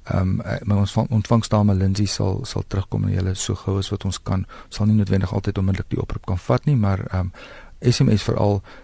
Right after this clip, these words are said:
ehm, dan, dan kom ons terug na julle toe. Nul agt twee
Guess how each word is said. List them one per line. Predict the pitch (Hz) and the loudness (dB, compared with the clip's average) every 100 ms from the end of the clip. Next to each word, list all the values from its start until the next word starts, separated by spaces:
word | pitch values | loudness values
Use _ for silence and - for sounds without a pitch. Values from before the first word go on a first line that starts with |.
| - - | -12 -4
ehm, | 95 95 | -2 -2
dan, | 98 98 98 | 0 0 0
dan | 95 95 | -2 -4
kom | 101 | -4
ons | 95 - | -4 -2
terug | 92 - | -4 -2
na | 98 | -2
julle | 95 - | -2 -2
toe. | 98 - | -4 0
Nul | 101 98 | 2 2
agt | - - | 0 -2
twee | 135 151 | 2 2